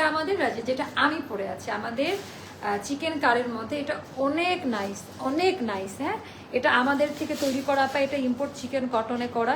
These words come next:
এটা অন্য কোথাও পাবেন না। এটা যে কোনো ড্রেসের সাথে যে এখন অফারে চোদ্দোশো করে, এটা আঠারোশো পঞ্চাশ টাকা ছিল, এখন মাত্র এটা একদম মেক করা, ফ্যাক্টরি থেকে একদম প্যান্ট কাট স্টাইলে করার মতো করে। এটা যাবে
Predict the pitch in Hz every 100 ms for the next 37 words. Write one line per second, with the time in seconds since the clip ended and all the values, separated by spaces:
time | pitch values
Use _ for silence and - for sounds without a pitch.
0 | 330 277 247 240 262 - 269 - 349 339
1 | 254 220 240 254 370 - - - - 254
2 | 226 285 302 359 285 233 269 254 254 262
3 | 269 277 247 262 220 - 285 285 320 247
4 | - 240 214 202 214 220 262 294 277 269
5 | 233 220 240 262 254 254 294 320 - -
6 | - - - 226 - 294 247 247 277 254
7 | 277 247 240 349 285 247 247 240 202 202
8 | 233 - 262 254 262 330 381 - - -
9 | - 220 262 269 254 254 269 - 277 269
10 | - 269 233 233 240 226 226 226 226 240
11 | 240 269 403 - - - - 277 277 277